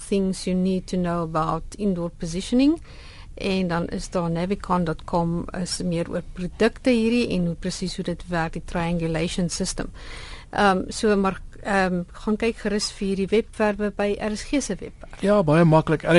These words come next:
Speaker 2: S G punt C O punt Z A, en soek ons net onder Chala tyd by die rekenaar rubriek en daar sal jy al hierdie inligting kry. En natuurlik as jy ook, eh, iets met ons wil deel, voel vry om vir ons 'n e-pos te stuur na rekenaar by R S G punt C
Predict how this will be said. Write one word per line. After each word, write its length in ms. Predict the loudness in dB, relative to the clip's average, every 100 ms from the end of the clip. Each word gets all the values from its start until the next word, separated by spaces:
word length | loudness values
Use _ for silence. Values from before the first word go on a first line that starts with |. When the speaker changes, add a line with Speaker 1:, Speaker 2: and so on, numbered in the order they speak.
| 6
Speaker 2:
S 60 |
G 160 | 6 4
punt 180 | 6 4 6
C 120 | 6
O 220 | 6 6
punt 260 | 4 4 6
Z 60 | 6 6 8
A, 220 | 8 8 2 -14 -6
en 200 | 2 4
soek 200 | 6 4
ons 120 | 4 4
net 200 | 2 2
onder 240 | 2 2 2
Chala 320 | 4 6 6
tyd 360 | 6 4 4 -6 -12 -8
by 80 | -2
die 160 | 2 4
rekenaar 420 | 4 4 6 6
rubriek 320 | 6 6 4
en 100 | 4
daar 180 | 4 4
sal 140 | 4 6
jy 100 | 4
al 120 | 6
hierdie 220 | 6 8 6
inligting 340 | 4 4 4
kry. 260 | 6 6 4 0 -10 4
En 80 | 6
natuurlik 360 | 8 8 6
as 80 | 6
jy 140 | 6 6
ook, 340 | 6 2 2
eh, 180 | 4 6 4
iets 180 | 2 0
met 140 | 2
ons 120 | 2 4
wil 120 | 6
deel, 300 | 8 8 8 2 -10 -8
voel 140 | -4
vry 360 | 0 4 6 6
om 180 | 4 2
vir 120 | 4
ons 160 | 4 4
'n 140 | 2
e-pos 240 | 4 4 4
te 100 | 2
stuur 260 | 4 4
na 140 | 6 8
rekenaar 600 | 8 8 6 4 2 -8 -14 -4
by 100 | -2
R 200 | 0 2 2
S 100 | 4
G 180 | 6
punt 240 | 8 6 4
C 240 | 4 4